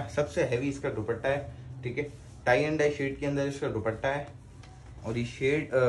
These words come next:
attach हुए हुए हैं। ठीक है, ये आप देख सकते हैं, इस तरह बिल्कुल बीच में embroidered पट्टी आ रही है, जो पूरे दुपट्टे के अंदर attach हुई हुई है, आप देख सकते हैं इस तरह। ठीक है, ये मैं आपको एक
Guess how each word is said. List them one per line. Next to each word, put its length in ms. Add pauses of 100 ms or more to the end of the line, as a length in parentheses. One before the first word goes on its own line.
(260)
attach 400
हुए 200
हुए 80
हैं। 120
ठीक 160
है, 60
ये 600
आप 100
देख 200
सकते 260
हैं, 80
इस 120
तरह 180
बिल्कुल 340
बीच 300
में 100
embroidered 520
पट्टी 260
आ 100
रही 140
है, 60
जो 120 (100)
पूरे 1040
दुपट्टे 420
के 80
अंदर 180
attach 360
हुई 160
हुई 140
है, 80
आप 60
देख 200
सकते 280
हैं 80
इस 120
तरह। 240 (680)
ठीक 160
है, 80 (720)
ये 80
मैं 100
आपको 260
एक 220